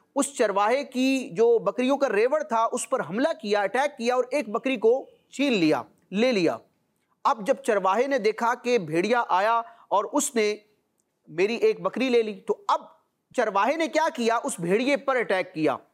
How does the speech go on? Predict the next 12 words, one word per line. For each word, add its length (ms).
और 400
उस 100
पर 160
हमला 260
करके 600
चरवाहे 440
ने 120
अपनी 320
बकरी 380
उस 260
भेड़िए 280
से 420